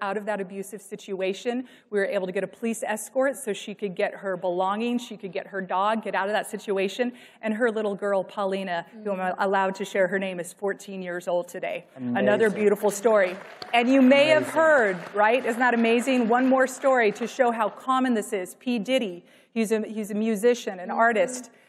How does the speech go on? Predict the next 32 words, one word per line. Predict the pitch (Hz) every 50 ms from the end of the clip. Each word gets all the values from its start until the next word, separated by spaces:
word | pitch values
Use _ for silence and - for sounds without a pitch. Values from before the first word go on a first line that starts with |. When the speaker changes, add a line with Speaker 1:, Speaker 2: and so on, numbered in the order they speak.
| _ _ _ 202
Speaker 1:
Recently, | 202 240 247 247 254 277 233 226 220 208 202
there | 208 214 202
have | 196 190
been | 220 208
several | 202 - - 220 214 202 240 226
women, | 208 226 226 214 196 180 175 - -
ex-girlfriends, | 247 262 - - - _ 240 220 214 214 - 214 196 196
who | - 208
have | 190 185 196
come | - 220 226 220
forward. | 208 - - 269 269 254 233 190 170 160
There | 170 190 190
are | 190
at | 190 180
least | 220 233 233 226 - -
two | - 285 254 226
who | 202 202 214
have | 208 190 190
said, | - - 247 220 202 190 190 202 - - - -
"He | _ 240 226
forced | - - - 226 214 220 214 -
us | 233 202 -
to | - 202
get | 214 202 185
abortions. | 180 - 185 185 175 - - 180 - - - - _ _ _ _
He | _ 214 196
was | 180 190 185 202
mentally, | 202 208 220 233 247 247 - 269 262 262 262 247
verbally, | 220 185 220 226 220 214 202 220 220 226 220 -
and | 202 196
physically | - - _ 247 240 226 262 240 - 254 254 233
abusive | 226 214 196 214 208 202 196 - - 202 190 190 196 -